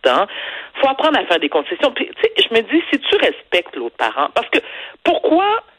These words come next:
pourquoi ma façon de voir les choses vaut mieux que celle du père ?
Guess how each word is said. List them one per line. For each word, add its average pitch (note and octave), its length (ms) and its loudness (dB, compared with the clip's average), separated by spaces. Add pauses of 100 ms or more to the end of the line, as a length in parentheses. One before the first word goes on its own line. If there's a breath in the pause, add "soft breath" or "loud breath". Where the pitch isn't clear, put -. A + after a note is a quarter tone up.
(180 soft breath)
pourquoi D4 360 2
ma G#3 260 0 (100)
façon F3+ 240 0
de G3 60 -4
voir D#3 180 2
les C3+ 140 -2
choses F#3 600 2 (300)
vaut F#3 300 2
mieux F#3 320 0
que F3 140 0 (100)
celle D#3 160 0
du - 160 -14
père ? F2+ 320 -2